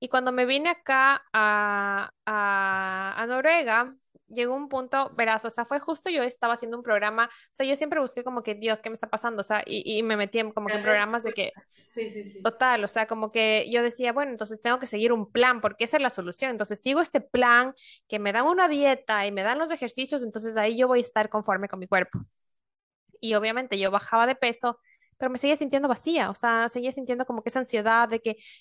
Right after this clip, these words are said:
Speaker 1: "Hijo de madre, ya por fin tengo este cheat day", ¿no? O sea, por fin el fin de semana me voy a comer lo que sea. O sea, me restringo lo que más pueda, pero por fin ya, o, o, o ese efecto buffet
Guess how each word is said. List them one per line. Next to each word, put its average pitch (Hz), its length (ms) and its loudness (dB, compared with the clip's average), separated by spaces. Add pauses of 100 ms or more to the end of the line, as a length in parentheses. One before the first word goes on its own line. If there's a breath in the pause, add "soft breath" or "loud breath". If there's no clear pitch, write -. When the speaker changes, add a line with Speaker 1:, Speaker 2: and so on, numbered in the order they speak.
Speaker 1:
"Hijo - 160 -6
de 254 40 -4
madre, 240 280 0
ya 233 140 2
por 240 200 0
fin 269 400 -4
tengo 233 280 0
este 233 200 -2
cheat 208 300 -2
day", 180 180 2
¿no? 214 220 2
O 220 40 2
sea, 226 180 -2
por 226 200 -2
fin 285 260 0
el 277 140 2
fin 269 160 0
de 269 80 2
semana 233 400 0
me 233 60 -2
voy 226 120 0
a 220 60 0
comer 220 260 -2
lo 226 80 0
que - 80 -12
sea. 202 360 0
O - 340 -20
sea, 220 220 2
me 220 200 -4
restringo 262 540 -2
lo 262 140 2
que 226 80 0
más 233 180 0
pueda, 240 340 0
pero 220 180 -2
por 196 180 -4
fin 233 160 -6
ya, 220 240 0
o, 214 120 4
o, 220 460 2
o 214 60 2
ese 233 180 0
efecto 233 360 -2
buffet 233 560 0